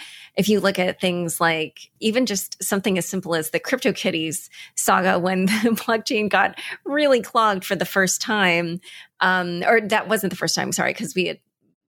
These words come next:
by then we'd been in I C O season. So, you know, Status and, um, Brave and, uh, Bancor and all those I C Os had really tested Ethereum. But despite the fact that Ethereum keeps kind of busting at the seams every so often with all this activity,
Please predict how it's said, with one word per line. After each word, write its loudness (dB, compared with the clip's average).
by 4
then 0
we'd -4
been 2
in 0
I 2
C -2
O 2
season. -6
So, -4
you -8
know, -6
Status 0
and, -10
um, 2
Brave 0
and, -6
uh, 2
Bancor 0
and 0
all 2
those 2
I 0
C -4
Os -4
had -6
really -6
tested -2
Ethereum. 0
But 2
despite 0
the 2
fact -2
that 2
Ethereum 0
keeps -4
kind 0
of -6
busting 0
at -2
the 0
seams 0
every 0
so 0
often 0
with 0
all 4
this -4
activity, -4